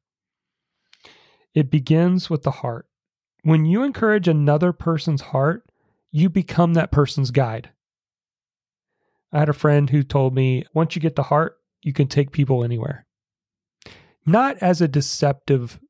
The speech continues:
maneuver, but that you genuinely care for people. It's important. It's by encouraging others that we move from discouragement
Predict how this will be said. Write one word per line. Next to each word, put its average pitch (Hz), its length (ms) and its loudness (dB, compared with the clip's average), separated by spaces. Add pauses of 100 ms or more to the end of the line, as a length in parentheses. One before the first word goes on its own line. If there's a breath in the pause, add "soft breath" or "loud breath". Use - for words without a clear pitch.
(140)
maneuver, 131 720 -2 (460)
but 147 160 -2
that 160 200 0
you 170 60 2
genuinely 160 1120 0 (240)
care 131 380 0
for - 160 -8
people. - 460 -10 (520)
It's - 100 -12
important. 180 460 -6 (1000 loud breath)
It's 160 140 -2
by 180 160 2
encouraging 185 540 0
others 131 400 0
that 139 160 -2
we 143 140 2
move 143 560 0
from 131 240 -6
discouragement 135 840 0